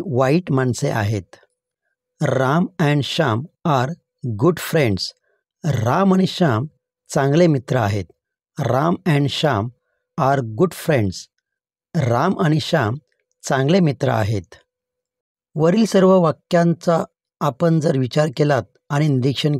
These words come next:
केलात, तर आपल्या असं लक्षात येईल की आरचा वापर हा we, you, they यांच्यानंतरच केलेला आहे.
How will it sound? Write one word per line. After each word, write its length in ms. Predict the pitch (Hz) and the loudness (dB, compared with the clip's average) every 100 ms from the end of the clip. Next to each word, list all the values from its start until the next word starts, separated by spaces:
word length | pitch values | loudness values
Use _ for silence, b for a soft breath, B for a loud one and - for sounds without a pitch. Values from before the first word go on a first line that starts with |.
| - | 0
केलात, 260 | 151 127 - | 2 0 -2
तर 60 | - - | -8 -4
आपल्या 340 | 127 - 156 | -4 -2 -2
असं 240 | 151 120 226 | -2 0 2
लक्षात 340 | 175 - 160 135 | 2 2 -2 0
येईल 240 | 143 117 101 | 0 0 -4
की 100 | - 170 | -6 -4
आरचा 380 | - 131 139 170 | -2 -2 0 0
वापर 360 | 147 127 - 151 | 2 0 0 0
हा 280 | 147 117 107 _ - | 0 0 -4 _ -6
we, 400 | 123 131 139 110 180 _ _ _ 131 127 | 0 2 2 0 -6 _ _ _ -2 2
you, 240 | 147 113 - _ _ - | 2 2 -4 _ _ -12
they 280 | 101 143 113 - _ _ | 0 2 2 -4 _ _
यांच्यानंतरच 840 | 131 123 117 135 123 117 160 170 - | -4 -2 -2 0 0 0 2 0 0
केलेला 300 | 156 151 151 | 0 2 2
आहे. 240 | 143 165 | 2 0